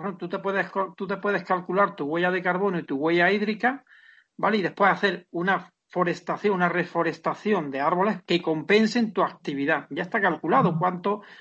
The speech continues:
un metro cuadrado de oficina, cuál es la huella hídrica me-, que me genera y cuál es la huella de carbono.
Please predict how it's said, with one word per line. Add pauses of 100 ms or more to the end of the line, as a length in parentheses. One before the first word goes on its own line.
(140)
un
metro
cuadrado
de
oficina,
cuál
es
la
huella
hídrica
me-,
que
me
genera
y
cuál
es
la
huella
de
carbono.